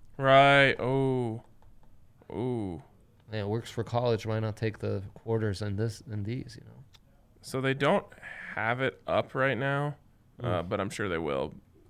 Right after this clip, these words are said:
Speaker 1: when the time comes.
Speaker 2: Yeah, yeah, yeah.
Speaker 1: I like the, I like that. Ravens first quarter,
Speaker 2: They do
Speaker 1: Chiefs
Speaker 2: for the
Speaker 1: first quarter.
Speaker 2: Chiefs. Chiefs minus two and a half first quarter.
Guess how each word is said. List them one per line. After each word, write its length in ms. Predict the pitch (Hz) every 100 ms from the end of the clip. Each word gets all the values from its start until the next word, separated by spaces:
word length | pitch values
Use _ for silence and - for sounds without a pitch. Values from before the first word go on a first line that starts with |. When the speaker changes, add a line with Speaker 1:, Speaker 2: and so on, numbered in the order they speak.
| -
Speaker 1:
when 160 | - 78
the 60 |
time 240 | - - -
comes. 260 | - - - - - 117
Speaker 2:
Yeah, 120 | 113
yeah, 180 | 113 117
yeah. 160 | 117 - - - - - - -
Speaker 1:
I 120 | 123
like 220 | 139 135
the, 100 | 131
I 100 | -
like 260 | 127 117 117
that. 280 | 101 82 -
Ravens 380 | 107 117 127 120
first 260 | - 120 -
quarter, 380 | 117 107 107 113
Speaker 2:
They 100 | 139
do 120 | 196
Speaker 1:
Chiefs 100 | 214
Speaker 2:
for 120 | 240
the 100 | 147
Speaker 1:
first 160 | 107 -
quarter. 140 | 165
Speaker 2:
Chiefs. 220 | 113 - -
Chiefs 340 | - 139 -
minus 320 | 120 113 104 -
two 140 | 120
and 80 | 104
a 60 |
half 360 | 101 - - - - - -
first 140 | -
quarter. 260 | - 101